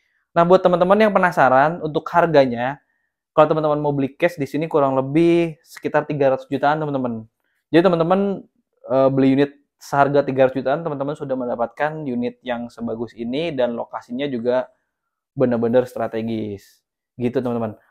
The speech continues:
Nah, kalau teman-teman yang mau K P R, itu di sini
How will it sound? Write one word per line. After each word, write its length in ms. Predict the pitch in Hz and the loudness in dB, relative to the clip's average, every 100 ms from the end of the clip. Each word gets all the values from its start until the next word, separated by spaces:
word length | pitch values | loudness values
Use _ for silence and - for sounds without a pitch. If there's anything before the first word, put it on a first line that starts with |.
| - | -4
Nah, 80 | 175 | 4
kalau 240 | 190 190 | 4 4
teman-teman 340 | 185 185 180 | 2 0 -2
yang 160 | 175 175 170 | -2 -2 0
mau 100 | 160 | 0
K 40 | 165 | -2
P 60 | - 151 | -6 -6
R, 200 | 127 139 - _ _ _ _ _ _ _ _ _ | -6 -8 -14 _ _ _ _ _ _ _ _ _
itu 480 | 147 147 - 220 233 190 | -6 -4 2 2 2 0
di 80 | 160 | -4
sini 440 | 175 170 196 226 | -4 -4 -2 -2